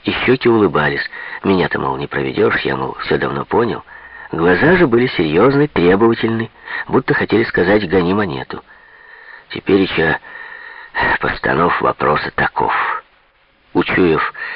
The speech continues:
полуявные помыслы Парчевского, сказал старик, потирая руки: «Надо собрать всех кредиторов». На чашку чаю, рубль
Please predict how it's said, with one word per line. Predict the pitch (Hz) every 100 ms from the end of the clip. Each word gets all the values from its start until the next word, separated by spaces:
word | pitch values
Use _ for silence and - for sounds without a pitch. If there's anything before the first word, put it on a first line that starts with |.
| - -
полуявные | 95 92 87 101 90 76 73 73
помыслы | - 80 71 - -
Парчевского, | - - - 82 78 - 113
сказал | - 78 71
старик, | - 80 78 -
потирая | - - 76 76
руки: | - - - - - - - - - - - -
«Надо | 69 76 71 -
собрать | 71 71 76 - - - -
всех | 80 73 -
кредиторов». | 71 69 69 - 69 60 - - - - - -
На | 73 69
чашку | - - - -
чаю, | - - 58 64 - _ _ _ _ _ _ _ _ _ _ _ -
рубль | 69 107 113 82